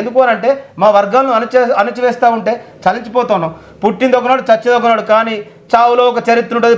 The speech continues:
ప్రజలకి నిజం చెప్పిన అనేటువంటి సాటిస్ఫై అయితే కావాలి. కాబట్టి ప్రజలకు నిజం చెప్పడం కోసమే మేము అన్నిటికీ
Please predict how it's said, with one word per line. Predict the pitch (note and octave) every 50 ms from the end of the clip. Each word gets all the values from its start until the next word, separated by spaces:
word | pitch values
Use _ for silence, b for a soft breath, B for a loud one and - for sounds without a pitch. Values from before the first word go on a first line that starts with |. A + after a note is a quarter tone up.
| F#3
ప్రజలకి | G#3+ G#3 F#3+ A#3+ A#3 A3 A#3 A#3+ A3 G#3+
నిజం | F#3+ G#3+ B3 B3 G3 A3+
చెప్పిన | G#3+ A3 A3+ A3+ A3+ A3
అనేటువంటి | A3 G#3+ - G#3 G#3+ G#3 F#3 G#3 F#3+ F3+ B B B - -
సాటిస్ఫై | - G3 A3 G#3+ - A#3+ A#3
అయితే | A3+ - A3 G3+
కావాలి. | G3 F#3+ F3+ D#3+ C#3 - - - - - - -
కాబట్టి | F#3 F#3 F#3+ G#3 G3+ B3+ -
ప్రజలకు | G3+ G3+ G3 B3 B3 G#3+ A3 A3
నిజం | G#3+ A3+ B3 A#3 A3+
చెప్పడం | A3+ - A#3 A3+ A3+ G#3
కోసమే | A3 G#3 A#3 A3+ A#3+ A#3 G#3+
మేము | G3+ G3+ G#3 G3 F#3 F#3+
అన్నిటికీ | A3+ C4 C4 A#3 G3+